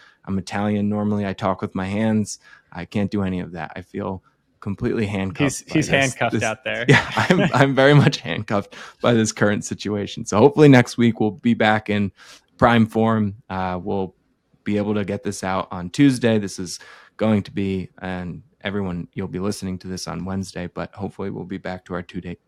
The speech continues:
Speaker 1: Tuesday cadence. Uh, but thank you, everyone, for listening and watching.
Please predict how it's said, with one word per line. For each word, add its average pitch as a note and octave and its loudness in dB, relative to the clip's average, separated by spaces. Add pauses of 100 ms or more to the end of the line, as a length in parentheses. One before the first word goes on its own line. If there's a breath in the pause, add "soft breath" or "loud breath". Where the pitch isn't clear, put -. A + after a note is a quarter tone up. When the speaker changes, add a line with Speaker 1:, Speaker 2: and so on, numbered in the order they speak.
Speaker 1:
Tuesday A2+ 0
cadence. F#2 -6 (400 loud breath)
Uh, F#2 -2
but F2 -6
thank G#2+ 2
you, G#2 2
everyone, G2+ 0
for F#2+ -8
listening G2+ -4 (240)
and F#2+ -6
watching. G2 -8